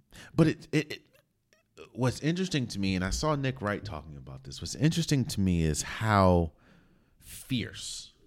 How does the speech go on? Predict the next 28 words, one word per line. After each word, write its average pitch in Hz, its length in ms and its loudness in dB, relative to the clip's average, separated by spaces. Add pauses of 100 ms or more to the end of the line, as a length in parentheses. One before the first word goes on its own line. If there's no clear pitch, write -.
(1900)
Aaron 117 360 4
Rodgers 95 580 4
wants 92 600 -2 (260)
to 80 420 -2 (1160)
make 117 240 2
it 101 100 -4
seem 104 280 -4
like 92 160 -2
he 131 260 -6
doesn't 98 440 -4
want 92 160 -6
to 87 60 -6
be 85 200 -8
the 78 100 -8
center 78 360 -8
of 67 120 -8
attention, 64 380 -14 (1400)
or 101 240 0 (140)
he - 340 -12
doesn't 107 520 -8
want 95 180 -4
to 87 60 -4
be 85 160 -6
talked 90 400 0
about 71 360 -4
in 82 480 -4
certain - 460 -10
lights. - 480 -12